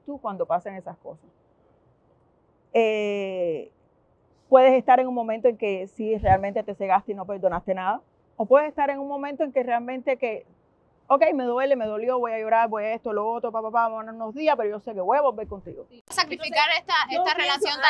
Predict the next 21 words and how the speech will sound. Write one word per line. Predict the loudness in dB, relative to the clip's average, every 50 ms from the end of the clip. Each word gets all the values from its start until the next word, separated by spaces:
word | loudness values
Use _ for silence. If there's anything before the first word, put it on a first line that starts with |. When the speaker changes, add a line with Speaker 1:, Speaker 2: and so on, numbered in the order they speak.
| 4 4
Speaker 1:
Alba, |
Speaker 2:
larga | 4 4 4 4
Speaker 1:
tú | 2
Speaker 2:
por | 0 -2 -2
Speaker 1:
no | -2 0
Speaker 2:
un | 0 0
error. | 0 0 0 -4 -6 -6 -10 -16 -16 -16 -18 _ _ -20 -16 _ -10 -10 -2 2
Speaker 1:
Yo | 2 2 2 6
soy | 8 8 8 8 6 0 -8 -16 -20 -20 -20 _ _ _ _ -20 -20 -20 -20 _ _ _ _ _ _ _ _ _ _ _ _ -6 0
muy | 4 4 4 4
práctica | 6 6 6 6 4 2 -2 -2 -2
en | -2
muchas | -4 -10 -10 -10 -10 -10
cosas | -6 -6 -6 -6 -8 -10 -14 -14 _
y, | -10 -10 -10 -10 -12 -12
y, | -12 -12 -12 -12 -14 -14
y, | -14 -14 -12 -12 -14 -14 -12 -12 -10 -10 -10 -12 -14 -14 -8
y, | -6 -6
y | -6
soy | -8 _ -4 -4 -4 -2
realista. | 2 4 4 4 4 2 -4 -8 -12 -14 -12